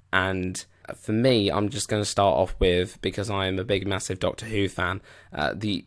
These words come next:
Doctor Who being the British science fiction series about a time traveller who known as a Time Lord or Time Lady, uh, and they are a traveller in space and time, and the, in, in a police box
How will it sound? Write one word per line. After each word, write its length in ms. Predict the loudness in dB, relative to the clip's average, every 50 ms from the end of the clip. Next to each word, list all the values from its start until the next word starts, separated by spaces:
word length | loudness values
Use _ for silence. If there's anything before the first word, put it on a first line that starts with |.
| _ -4
Doctor 300 | 0 0 0 0 -2 -6
Who 240 | -4 -2 0 0 0
being 320 | 0 0 0 0 0 -2 -6 _ _ _ -12
the 100 | -10 -2
British 420 | 2 2 2 2 2 -2 -2 0
science 400 | 0 0 0 0 0 -4 -6 -4
fiction 340 | -4 -4 -4 -4 -4 -4 -4
series 460 | -2 0 2 2 2 2 0 0 -4 -6 -8
about 400 | -4 -2 -2 -2 -2 -4 -6 -8 _ -4
a 300 | -2 0 0 -2 -4 -8 _ _ _ _ _ _
time 300 | -6 -2 -2 0 0 0
traveller 600 | -2 0 0 2 2 2 0 0 0 0 0 -2 -4 -12 _ _ -8
who 360 | -4 -4 -2 -2 -2 -4 -6 -10 _ _
known 260 | -8 -4 -4 -2 -2 -4
as 140 | -6 -8
a 40 | -10
Time 380 | -12 -8 -4 -2 0 0 0 2
Lord 340 | 2 4 4 4 4 4 2
or 100 | -2 -6
Time 300 | -6 -8 -8 -8 -6 -2
Lady, 460 | 0 0 2 2 2 0 -2 -2 -4 -8 -20 -20 -20 -14 -6
uh, 160 | -4 -2 -2 -2 0
and 200 | 0 0 0 2
they 160 | 2 2 2 2
are 340 | 2 2 2 2 0 -2 -4 _ -20 -12 -4
a 180 | -2 -2 -2
traveller 560 | -2 -4 -2 2 2 2 2 2 0 -2 -2 -2
in 80 | -4
space 380 | -6 -4 0 0 0 0 -2 -8
and 120 | -10 -10
time, 460 | -10 -8 -6 -4 -2 0 0 -2 -4 -6 _ _ -12
and 260 | -6 -4 -2 -2 -2 -2
the, 180 | -4 -4 -4 -4 -4
in, 160 | -4 -4 -4
in 140 | -4 -4 -4
a 60 | -4
police 400 | -6 -4 -4 -2 -2 -2 -2 -4
box 560 | 0 2 2 2 2 -2 -8 -8 -6 -6 -8